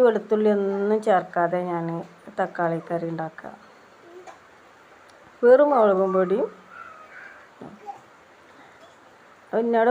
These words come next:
വന്ന ഉപ്പേരിയാ, ഓരോന്ന് ചോദിക്കുക, തക്കാളി വേണമെന്നൊക്കെ പറയണ്. അപ്പൊ ഞാൻ മെല്ലെ സോപ്പിട്ടിട്ട് വിഷയം മാറ്റി ഒരു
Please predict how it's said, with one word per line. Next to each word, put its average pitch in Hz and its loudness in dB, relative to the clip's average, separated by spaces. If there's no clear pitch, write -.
വന്ന 233 2
ഉപ്പേരിയാ, 208 2
ഓരോന്ന് 208 0
ചോദിക്കുക, 214 2
തക്കാളി 190 2
വേണമെന്നൊക്കെ 196 0
പറയണ്. 175 0
അപ്പൊ 247 0
ഞാൻ 254 6
മെല്ലെ 233 6
സോപ്പിട്ടിട്ട് 220 2
വിഷയം 208 -2
മാറ്റി 190 -4
ഒരു 220 4